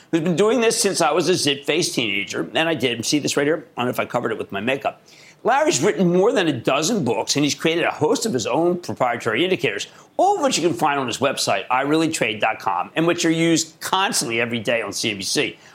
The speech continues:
On top of that, his recent track record, it's just, <laughs> it's ridiculous. He called the covid bottom in twenty twenty when nobody else wanted to touch the stock market.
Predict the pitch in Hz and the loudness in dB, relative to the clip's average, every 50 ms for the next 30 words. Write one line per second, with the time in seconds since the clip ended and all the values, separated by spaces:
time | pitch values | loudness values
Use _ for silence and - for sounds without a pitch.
0 | - - 165 - - 262 269 254 233 185 160 151 - - - - - - 190 202 | -8 -4 -2 0 2 2 2 2 2 2 2 0 -2 -8 -14 -20 -2 0 2 2
1 | 190 - - - - - 220 285 - - 175 165 139 - 147 120 117 - - 113 | 2 0 -4 -8 -6 -2 0 0 2 2 0 0 0 0 0 0 0 -2 -2 -4
2 | 107 - 113 123 131 - - - - - - - - - 208 - - - - 262 | -4 -4 -6 -8 -10 -6 -4 -2 -2 0 -2 -2 -2 -2 -2 -2 -2 0 0 0
3 | 240 170 - - - 339 - - - - 202 190 - - - - - - - 175 | -2 -2 -4 -4 -2 -2 -4 -2 -2 0 0 0 -2 -4 -6 -8 -8 -10 -12 -12
4 | - - 175 - - 208 190 170 156 156 165 190 180 185 196 180 151 185 165 170 | -6 -4 -2 0 2 2 2 2 0 2 2 2 2 2 0 0 2 2 2 2
5 | 185 185 185 185 175 - - 156 165 170 165 165 - 175 180 170 180 180 165 156 | 2 2 2 0 -2 -2 0 0 0 0 0 0 0 0 2 2 2 2 2 2
6 | 151 143 135 156 170 185 175 185 180 170 170 170 165 - - 139 165 160 156 143 | 0 2 2 2 2 2 2 2 2 4 4 2 2 0 -2 -2 -2 -2 -2 0
7 | - 170 160 135 139 139 - - 160 143 - - 156 151 131 151 139 - | 2 2 2 2 0 0 0 2 0 0 0 0 0 0 0 -2 -2 -4